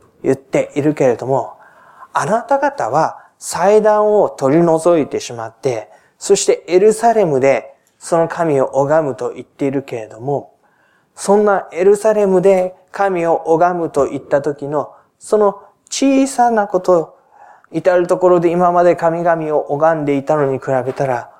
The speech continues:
本当に頼りになるのかという、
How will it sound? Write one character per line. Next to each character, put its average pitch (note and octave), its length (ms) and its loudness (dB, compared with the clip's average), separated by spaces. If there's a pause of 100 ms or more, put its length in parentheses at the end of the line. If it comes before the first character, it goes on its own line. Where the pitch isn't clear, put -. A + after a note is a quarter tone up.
(140)
本 A#3+ 320 0
当 B3 140 4
に A3+ 100 -2
頼 C4 280 2
り A3+ 100 2
に F3+ 160 4
な G3+ 200 4
る D#4 140 0
の A3 160 4
か A3+ 380 -4 (160)
と - 80 -6
い G#2 160 -8
う、 - 80 -20